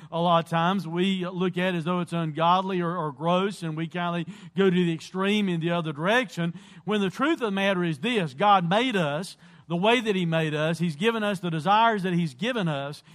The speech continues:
So, uh, when, when you think about that from that standpoint, uh, sex is really a gift that God created, uh, to be enjoyed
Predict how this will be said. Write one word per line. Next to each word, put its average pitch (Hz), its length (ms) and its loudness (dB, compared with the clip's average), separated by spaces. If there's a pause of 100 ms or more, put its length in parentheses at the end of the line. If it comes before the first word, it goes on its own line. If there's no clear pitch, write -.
(240)
So, 190 420 2
uh, 175 200 4
when, 185 360 0
when 190 160 0
you 185 140 2
think 226 320 -2
about 175 360 2
that 180 220 -2
from 180 140 -4
that 175 200 -2
standpoint, 175 680 -4 (380)
uh, 170 480 2
sex 208 360 0
is 180 80 -2
really 214 380 2
a 165 160 0
gift 160 640 -2 (320)
that 196 300 -2
God 214 360 8
created, 180 800 2 (280)
uh, 170 200 6
to 180 120 2
be 190 160 4
enjoyed 170 640 0